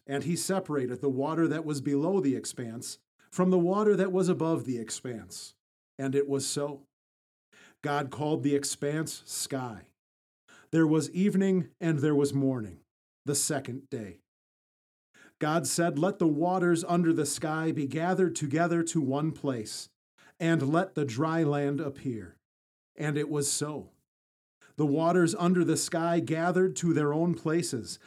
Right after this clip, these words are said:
and the dry land appeared. God called the dry ground land, and the gathering places of the waters he called seas. God saw that it was good. God said, "Let the earth produce plants,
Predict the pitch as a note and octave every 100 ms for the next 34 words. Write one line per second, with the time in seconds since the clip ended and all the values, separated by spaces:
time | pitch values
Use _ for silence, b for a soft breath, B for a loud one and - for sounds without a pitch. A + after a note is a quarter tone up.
0 | B B - E3 D#3+ C3+ D#3+ A#2+ E3 G3
1 | F3+ F3+ F#3 F#3+ F3 D3+ - E3+ C#3 -
2 | - _ _ _ _ _ _ _ - C3+
3 | C#3 C3+ C#3+ C#3+ C3 C#3 C#3+ C#3+ D#3 C3+
4 | C#3 D3 D3+ D3+ - - C3 C3 A2+ F2
5 | - _ _ _ b b - F3 C#3 D#3+
6 | B2+ E3 G3 F3+ F#3+ E3+ F#3 F#3 F#3 F3
7 | D3+ D#3 D3 C#3 E3 F3 F3 F3 - -
8 | - E3 E3 D3 C#3+ C#3 C#3 - - -
9 | E3+ B2 F2+ - - _ _ _ _ _
10 | _ b b C#3 C3+ C#3 - D3 C#3 A#2+
11 | C3 C3+ C3+ C3+ A2 C#3 C#3 C3+ _ _
12 | _ _ _ _ b b - D3+ E3 -
13 | E3 E3 C#3 G3 - E3+ F3+ G3 - F3
14 | E3 F#3 - - D#3+ D#3+ C3 - -